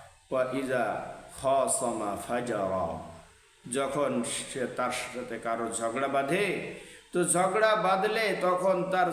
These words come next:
জবান দিয়ে একেবারে বেহিসাব গালিগালাজ বের হতে থাকে। এ, আমাদের বাংলা ভাষায় যেটা বলে সয়াকার বয়াকার, এটা তো একেবারে ভাষায় পরিণত হয়ে গেছে।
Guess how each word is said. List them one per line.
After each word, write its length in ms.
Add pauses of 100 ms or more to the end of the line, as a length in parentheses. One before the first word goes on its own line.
জবান 420 (100)
দিয়ে 300 (1700)
একেবারে 480
বেহিসাব 640 (120)
গালিগালাজ 640 (120)
বের 100
হতে 260
থাকে। 300 (840)
এ, 320 (540)
আমাদের 340
বাংলা 360
ভাষায় 340
যেটা 220
বলে 220 (320)
সয়াকার 640
বয়াকার, 500
এটা 240
তো 200
একেবারে 420
ভাষায় 480
পরিণত 400
হয়ে 320
গেছে। 240